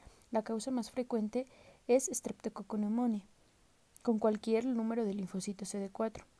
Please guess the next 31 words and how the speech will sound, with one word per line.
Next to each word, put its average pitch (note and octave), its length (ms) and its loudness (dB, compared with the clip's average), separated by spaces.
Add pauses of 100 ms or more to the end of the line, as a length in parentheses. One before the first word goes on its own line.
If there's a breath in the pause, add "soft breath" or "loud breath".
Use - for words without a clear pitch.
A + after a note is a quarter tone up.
(140)
A A#3+ 60 2
medida C#4+ 340 4
que C4+ 120 -6
desciende G#3+ 380 -2
el G3+ 80 -4
número G#3 280 -2
de G3 100 -4
C G3 160 0
D G#3 100 -2
cuatro, A#3 400 -2 (100)
aumenta G#3+ 360 0
la A3+ 80 2
incidencia G3+ 560 -2 (460 loud breath)
de C4+ 80 6
estafilococo G#3+ 640 -2
dorado A#3 460 2
y A#3+ 100 0
pseudomonas G#3 500 0
aeruginosa. G3+ 560 -2 (560 loud breath)
Por A3 140 4
ello, G#3+ 280 2 (100)
todos D4 240 4
los C4 160 4
pacientes G#3 640 -2 (460 soft breath)
no A#3 200 6
vacunados B3 600 2
diagnosticados G#3+ 680 -2
con G#3 160 -4
V G#3+ 100 0
I A3 160 0
H A3 280 -6